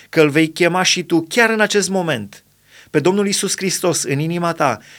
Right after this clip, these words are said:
ca Domn, Stăpân și Mântuitor. El îți va schimba viața, îți va da o viață nouă, o viață după voia Lui.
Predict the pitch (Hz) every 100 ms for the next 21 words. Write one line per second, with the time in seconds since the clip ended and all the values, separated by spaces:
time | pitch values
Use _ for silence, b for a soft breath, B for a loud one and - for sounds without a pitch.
0 | B 139 120 165 180 156 117 - 156 143
1 | 165 160 - 139 131 139 135 139 110 -
2 | _ _ _ _ _ _ _ _ _ _
3 | _ _ _ 143 170 156 151 160 - 156
4 | 156 143 160 147 147 131 147 151 170 143
5 | 165 - 151 147 151 160 147 117 101 135
6 | 127 175 - 156 156 143 156 151 151 151
7 | 110